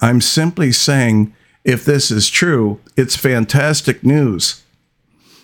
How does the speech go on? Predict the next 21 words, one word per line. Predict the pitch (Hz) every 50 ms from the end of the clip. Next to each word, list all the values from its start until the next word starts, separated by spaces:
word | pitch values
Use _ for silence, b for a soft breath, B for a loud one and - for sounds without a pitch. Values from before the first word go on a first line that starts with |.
| b _
Yes, | 113 117 120 127 131 117 - -
of | 120 -
course, | - - 190 196 190 185 147 - - - - - _ _ _ _ _ _ _ _ _ _ -
there's | - 92 104 110 - -
more. | 131 139 147 139 107 - 76 - - _ _ _ _ _ _ _ _ _ _ _ _ _ b b b b b b b b
The | - 151 175
engine's | 208 247 220 202 202 185 165 135
air-cooled, | 151 139 135 135 127 - - - 185 170 127 107 98 87 85 B B B B B
so | - - - - 151 139 131 123
no | 120 123 131 143 147
water | 147 143 139 127 131 135 127 117
cooling | - - - 151 147 135 131 117
system | 107 - - - - 156 151 - - 113 107 101 104 135 B B B B -
requiring | 123 123 - - - 120 107 107 113 117 110 104
maintenance | 104 107 110 110 95 120 131 143 139 -
and | 127 131 131 131
costs | - - 175 151 139 113 113 113 - - - - - - _ _
to | - 120
be | 117 123 120
concerned | 113 - 123 117 110 - - - 143 139 143 139
about. | 117 92 98 98 87 78 - -